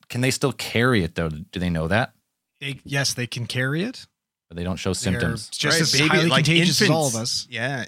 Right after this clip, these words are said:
Speaker 3: eh, they said infants have, like, come up positive for it. Not that, not that they were, like, the mother was infected, but they're like, it's,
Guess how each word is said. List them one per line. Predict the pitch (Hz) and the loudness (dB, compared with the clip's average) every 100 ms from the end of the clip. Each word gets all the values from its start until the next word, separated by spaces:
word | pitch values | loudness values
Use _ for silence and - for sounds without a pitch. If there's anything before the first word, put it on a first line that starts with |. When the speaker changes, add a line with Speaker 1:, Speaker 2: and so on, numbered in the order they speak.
| - | -6
Speaker 3:
eh, | 120 | -4
they | 120 139 | 0 2
said | 131 143 | 2 0
infants | 120 123 117 127 104 | 0 0 0 -4 -4
have, | 107 | -6
like, | 113 107 | -6 -4
come | 120 113 | -4 -4
up | 104 | -6
positive | - 107 110 110 98 - _ _ _ _ _ _ | -6 -6 -6 -8 -8 -10 _ _ _ _ _ _
for | 113 107 | -8 -6
it. | 87 - _ _ - | -8 -12 _ _ -6
Not | 135 160 | -2 0
that, | 175 147 | 0 0
not | 139 151 | -2 0
that | 156 139 | -4 -2
they | 147 | -2
were, | 135 127 117 113 - _ _ 120 | 0 0 0 -4 -8 _ _ -12
like, | 120 - | -12 -8
the | 117 | -8
mother | 117 147 143 | -2 -2 -2
was | 127 117 | -2 -4
infected, | 113 - 127 120 120 101 | -6 -2 -2 -2 -6 -8
but | 110 101 | -10 -8
they're | 113 | -6
like, | 110 104 - | -6 -8 -10
it's, | 110 - | -14 -14